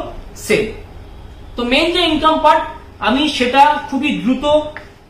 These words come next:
এই ভিডিওর মাধ্যমে আপনাদেরকে বোঝানোর চেষ্টা করেছি। এর মধ্যে এখনো অ্যাটম ইনকাম বাকি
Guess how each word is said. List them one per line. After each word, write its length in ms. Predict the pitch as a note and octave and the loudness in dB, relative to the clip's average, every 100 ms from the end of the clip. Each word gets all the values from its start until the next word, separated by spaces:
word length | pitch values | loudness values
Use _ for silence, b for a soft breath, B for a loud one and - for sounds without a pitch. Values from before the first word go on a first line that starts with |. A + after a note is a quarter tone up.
| - - | -18 -6
এই 60 | A3+ | -2
ভিডিওর 360 | G#3+ A#3 C4+ C#4 | 0 2 4 4
মাধ্যমে 280 | C4 B3+ C4+ | 4 4 4
আপনাদেরকে 320 | B3+ B3+ B3+ B3 | 2 0 0 0
বোঝানোর 360 | G#3+ A#3 B3+ A#3 | 0 0 0 -2
চেষ্টা 220 | A3 B3 A3+ | -2 -2 0
করেছি। 260 | B3 B3 C4+ - - - G#3+ | 0 0 -4 -10 -16 -10 -2
এর 60 | A#3+ | 0
মধ্যে 200 | B3 G#3+ B3+ | 0 2 4
এখনো 200 | A#3+ B3+ C4 | 4 2 2
অ্যাটম 240 | G3+ B3 B3 | 2 2 0
ইনকাম 220 | A#3+ B3 B3 | 0 0 2
বাকি 200 | A#3 A#3 | 2 2